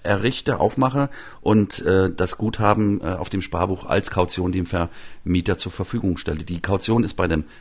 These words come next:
bei der Sparbuchvariante erst dann geleistet, wenn das Sparbuch in Händen des Vermieters sich befindet, also wenn ich ihm das in die Hand drücke. Weil vorher kann der Vermieter ja über das Sparbuch nicht verfügen, denn jede Sparbuchverfügung erfordert die Vorlage des Originalsparbuchs.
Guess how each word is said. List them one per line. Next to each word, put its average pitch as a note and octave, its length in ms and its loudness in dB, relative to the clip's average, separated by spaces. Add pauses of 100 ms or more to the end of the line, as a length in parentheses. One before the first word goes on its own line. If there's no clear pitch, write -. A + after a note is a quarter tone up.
(160)
bei - 120 0
der E2+ 80 -2
Sparbuchvariante G2 920 2
erst - 380 -2
dann A#2+ 300 4 (500)
geleistet, F#2+ 680 4
wenn F#2 120 2
das F2 120 0
Sparbuch A#2+ 500 2 (480)
in C3+ 240 6
Händen A2+ 460 4
des G#2+ 180 0
Vermieters - 400 0
sich - 140 -8
befindet, - 400 -8
also D#2 180 -4
wenn F2 80 -2
ich - 240 -6
ihm F#2 100 -2
das F2 180 -2
in E2 100 -4
die E2 120 -6
Hand E2+ 160 0
drücke. - 220 -2 (320)
Weil D2+ 140 -2
vorher G#2 400 2 (240)
kann G2 140 2
der G2+ 200 2
Vermieter G2 380 0
ja E2 240 2 (240)
über F2 180 2
das E2 100 0
Sparbuch F2+ 300 2
nicht F#2+ 140 -2
verfügen, A2 340 -2
denn F2 220 2 (240)
jede G#2 260 4
Sparbuchverfügung F#2+ 720 0
erfordert F2+ 380 -2
die D#2+ 60 -12
Vorlage E2+ 420 -2
des E2+ 220 -6
Originalsparbuchs. - 1300 -8